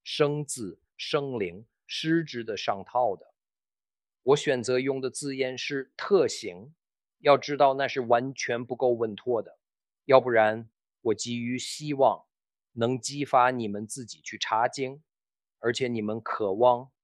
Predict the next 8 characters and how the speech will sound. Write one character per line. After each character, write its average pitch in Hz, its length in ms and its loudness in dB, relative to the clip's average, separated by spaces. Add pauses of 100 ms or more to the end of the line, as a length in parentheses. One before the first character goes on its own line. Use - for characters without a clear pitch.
(120)
要 123 180 4
与 110 180 -2
上 139 400 0
帝 120 300 -10
一 156 220 -8
起 147 380 -10
努 110 360 -4
力， 131 320 -6